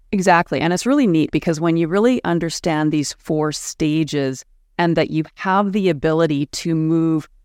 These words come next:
through these stages, we're, we're not trapped and locked into our demise of tissue freeze. So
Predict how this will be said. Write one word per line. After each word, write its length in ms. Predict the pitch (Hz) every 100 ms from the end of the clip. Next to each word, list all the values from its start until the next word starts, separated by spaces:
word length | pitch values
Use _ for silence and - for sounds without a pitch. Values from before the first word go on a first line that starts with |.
| _ _
through 320 | - 208 247
these 180 | 202 165
stages, 640 | - - 165 170 135 135
we're, 260 | - 170 170
we're 140 | 170
not 260 | 175 202 - -
trapped 480 | - - 175 180 -
and 180 | 160
locked 340 | 156 156 - 170
into 500 | 147 151 - 156 143
our 220 | - 127
demise 640 | 127 143 143 156 131 117 -
of 160 | 135
tissue 300 | - 208 -
freeze. 260 | 151 - -
So 240 | - 160